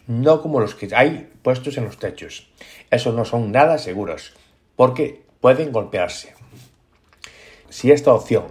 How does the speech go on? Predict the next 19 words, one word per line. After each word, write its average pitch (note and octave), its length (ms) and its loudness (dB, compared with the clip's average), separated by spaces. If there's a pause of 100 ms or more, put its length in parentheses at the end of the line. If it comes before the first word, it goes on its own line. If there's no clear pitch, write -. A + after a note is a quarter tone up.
no G#2 120 0
es B2 120 2
adecuada F#2+ 420 2
para G#2 140 2
vosotros F#2 480 -6
y - 80 -14
preferimos A#2 560 -4
seguir G#2+ 320 -4
abriendo A#2 340 -2
las G2 100 4
ventanas, G2 480 -2 (260)
lo F#2 160 0
cual B2+ 280 4
es C#3+ 180 4
también A2 300 0
positivo G2 560 -2
para B2+ 220 4
el G2 60 2
animal, G2 500 2